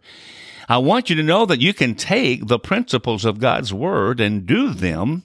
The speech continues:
That's right. Not just hear them, but do them, and your life would be so much better. But that's just for life on earth in God's world. What about for life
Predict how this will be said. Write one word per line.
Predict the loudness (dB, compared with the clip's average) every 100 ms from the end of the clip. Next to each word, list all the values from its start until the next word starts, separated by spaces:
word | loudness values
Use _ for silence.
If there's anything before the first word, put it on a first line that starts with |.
| -8
That's | -4 -4 -2
right. | -2 0 -2 -6 -12 _ _ -6
Not | 0 0 -2
just | -2 -2 -2 -4
hear | 0 2
them, | 0 -2 -2 0
but | 0 0 -2 _ _ _ -4
do | 0 2 0
them, | -2 -4 -4 -4 -6 _ _ _ _ -14
and | -6
your | 0 0
life | 2 0 -2 -10 -16 -12 -8
would | -4
be | -4
so | -2 -2 2 2
much | 0 -4 -2
better. | -2 -2 -6 -14 -20 _ _ _ _ _ _ _ _ _ _
But | -4 0
that's | 2 0 -2
just | 0 0 0
for | 0 2
life | 4 4 2 -2 -8 -20 -4
on | 0 2 0 0
earth | 2 2 0 -10 -18 -6
in | -2 0 0
God's | 2 2 0
world. | -4 -4 -4 -6 -12 -16 -20 _ _ _ _ _ _ _ -4
What | -2
about | 0 2 0 -2 -6
for | -2 0
life | 2 2 2 -2 -6 -18 -20